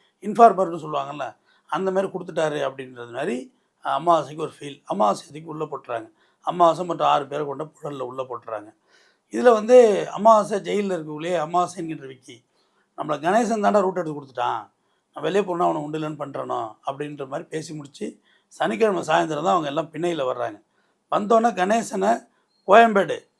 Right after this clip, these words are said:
பகுதியில கே லெவன் இருக்குல்ல, பேருந்து நிலைய லிமிட்டு, பழைய பேருந்து நிலையம் உள்ள லிமிட்டு,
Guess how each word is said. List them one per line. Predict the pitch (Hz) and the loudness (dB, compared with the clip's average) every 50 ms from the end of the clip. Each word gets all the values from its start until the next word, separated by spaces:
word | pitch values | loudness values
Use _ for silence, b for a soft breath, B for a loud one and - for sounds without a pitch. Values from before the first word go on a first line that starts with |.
| _ _ _ - | _ _ _ -4
பகுதியில | 175 165 175 175 156 160 160 190 202 202 - _ _ | -2 -2 -2 -2 -2 0 0 0 0 -2 -6 _ _
கே | _ - 226 233 208 | _ 8 8 8 8
லெவன் | 180 185 180 185 180 165 | 6 2 0 -2 -2 -6
இருக்குல்ல, | 156 147 143 156 165 170 156 - - _ _ _ _ _ _ _ | -8 -12 -8 -4 -4 -4 -4 -4 -8 _ _ _ _ _ _ _
பேருந்து | 202 220 226 214 196 196 | 4 6 6 6 4 0
நிலைய | 180 165 160 147 139 139 | -6 -4 -6 -6 -8 -10
லிமிட்டு, | 135 135 117 110 101 - _ _ _ _ _ _ | -12 -14 -16 -16 -20 -20 _ _ _ _ _ _
பழைய | - 151 151 170 165 160 | -4 0 2 2 2 2
பேருந்து | 160 165 170 165 | 0 -4 -4 -4
நிலையம் | 160 151 147 | -4 -6 -6
உள்ள | 143 151 147 135 | -6 -6 -6 -8
லிமிட்டு, | 131 131 127 - - - | -8 -10 -14 -18 -20 -20